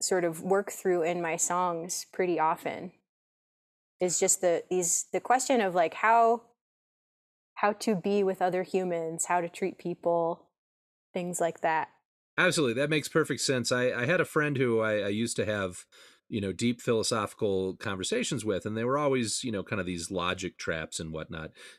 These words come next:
Speaker 2: You know, you just got, you know, into the weeds.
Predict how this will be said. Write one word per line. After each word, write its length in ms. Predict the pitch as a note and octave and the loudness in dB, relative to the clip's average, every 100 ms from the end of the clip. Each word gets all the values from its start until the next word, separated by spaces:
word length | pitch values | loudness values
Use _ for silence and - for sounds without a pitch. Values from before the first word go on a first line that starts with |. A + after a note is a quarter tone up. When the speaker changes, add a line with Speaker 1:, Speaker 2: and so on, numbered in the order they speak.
| - | -8
Speaker 2:
You 80 | |
know, 80 | F2 | -4
you 280 | E2+ E2+ F2 | -2 -4 -6
just 280 | E2 - - | -8 -8 -6
got, 240 | E2+ E2+ - _ _ _ | -6 -6 -12 _ _ _
you 100 | A#2+ | -12
know, 160 | F2 E2 | -10 -8
into 220 | G2+ F#2 | -6 -6
the 80 | E2 | -4
weeds. 500 | F#2+ F#2+ E2+ D#2+ | -2 0 -2 -4